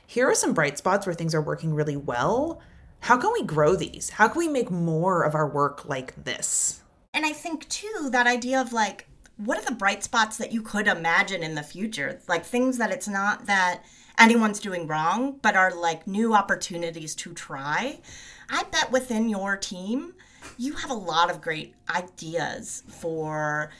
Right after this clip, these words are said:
Speaker 2: things that you could add into your practices that would make this work be more effective. And I imagine the team would be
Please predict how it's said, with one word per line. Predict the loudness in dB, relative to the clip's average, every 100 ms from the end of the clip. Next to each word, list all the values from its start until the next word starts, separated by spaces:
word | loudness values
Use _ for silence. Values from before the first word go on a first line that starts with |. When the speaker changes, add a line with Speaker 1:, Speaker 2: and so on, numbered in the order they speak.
| -20 -20 _ 4
Speaker 2:
things | 6 6 2
that | 0 2 0 -4 -16 -20 -2
you | -2
could | 0 -2 0
add | 2 2
into | 2 -2
your | -6
practices | -6 -6 -6 -8 -8 -4
that | -2
would | 0
make | 0 0
this | -4 -6 -4
work | -4 -4 -6 -10
be | -2 4
more | 4 4 4 2 2
effective. | 0 2 0 0 -4 -4 -6 -14 -20 -20 -14 0
And | 2
I | 4
imagine | 2 2 0 -4
the |
team | -8 -4 0 0
would | 0 -6 -10
be | -10 -8 -8